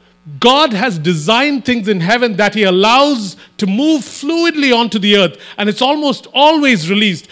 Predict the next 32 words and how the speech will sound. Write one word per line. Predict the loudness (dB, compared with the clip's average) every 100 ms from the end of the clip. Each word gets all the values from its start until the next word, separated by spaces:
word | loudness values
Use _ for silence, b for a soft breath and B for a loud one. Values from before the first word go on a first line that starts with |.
| B
because | -10 -6 -4
of | -4
the | -6 -4
immediate | -2 0 2 2 0
obedience | -2 -2 0 2 2 0 -2 -10 B
of | -2 -2
some | -2 -2
of | 0
his | 0 -2
children | -2 -2 0 0
here | 0 0
on | 0 -4
earth. | -6 -10 _ b b b
Which | -2 -2
then | 0 0 0 0
means | 0 -2 -6 B B
that | -2 -2 -2
prevailing | -4 0 0 0 -4
prayer | -4 -2 0 0 -4 B
through | -8 -2 0
a |
church | 0 0 0 0
is | -2
impossible | -4 -2 -4 -4 -6 -8 -8 B B
if | -6
the | -6
church | 0 2 2 0
does | -2 0
not | 0 0
understand | 0 -2 -2 -2
the | -2
concept | -2 -2 -2 -4